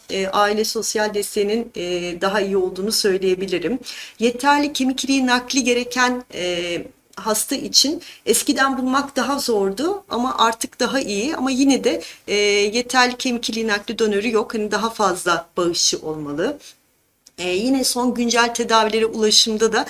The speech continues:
e, sıkıntılar yaşıyoruz. Bu ulaşım, e, bunlara ulaşmak her zaman, e, çok kolay olmuyor. E, kemik iliği nakline ait masraflar da karşılanıyor ülkemizde.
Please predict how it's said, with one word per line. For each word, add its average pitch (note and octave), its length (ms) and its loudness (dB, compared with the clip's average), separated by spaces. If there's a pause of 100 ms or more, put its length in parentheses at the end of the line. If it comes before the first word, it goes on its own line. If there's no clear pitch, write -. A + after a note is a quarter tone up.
(340)
e, F#3 260 -2
sıkıntılar A3 680 -2
yaşıyoruz. G#3 600 2
Bu G#3+ 40 -6
ulaşım, G3+ 400 -2 (100)
e, F#3 280 -4
bunlara G3+ 280 -2
ulaşmak G3+ 560 -2 (220)
her G#3+ 180 2
zaman, G3+ 440 -2 (120)
e, F3+ 300 -6
çok A3+ 240 -4
kolay A#3 320 -2 (140)
olmuyor. D3+ 440 0 (600)
E, A3+ 640 4
kemik D#4+ 380 0
iliği G4 220 8
nakline D#4+ 420 4
ait D#4 460 2
masraflar D4 720 2
da F#3+ 240 4
karşılanıyor F3 720 -2
ülkemizde. E3+ 760 -4